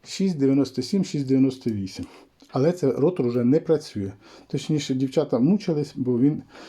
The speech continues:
коли щітка потрапляє на текстоліт, електрика не проходить на обмотку, крутний момент втрачається, і ручка слаба стає, надо, як з толкача, кажуть дівчата, заводить ручку. Тепер дивіться, це що ще працює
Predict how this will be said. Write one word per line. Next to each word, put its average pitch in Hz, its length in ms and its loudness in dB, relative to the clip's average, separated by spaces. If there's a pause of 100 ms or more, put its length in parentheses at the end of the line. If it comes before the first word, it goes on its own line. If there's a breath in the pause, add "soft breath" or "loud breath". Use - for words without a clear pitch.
(120)
коли 143 160 2
щітка 139 300 0
потрапляє 135 420 0
на 135 80 4
текстоліт, 202 500 -2 (720 loud breath)
електрика 165 500 2
не 226 120 4
проходить 269 400 4
на 233 100 6
обмотку, 214 380 0
крутний 180 300 0
момент 170 340 2
втрачається, 240 680 -2
і 226 360 0
ручка 190 380 2 (120)
слаба 180 420 4
стає, 196 400 0
надо, 160 200 2
як 151 140 2
з - 60 -16
толкача, 151 480 0
кажуть 156 300 -2
дівчата, 151 440 -2
заводить 120 440 0
ручку. - 340 -14 (180 loud breath)
Тепер 180 240 2
дивіться, 160 280 -2
це 175 160 0
що - 200 -6
ще 151 160 -2
працює 160 540 0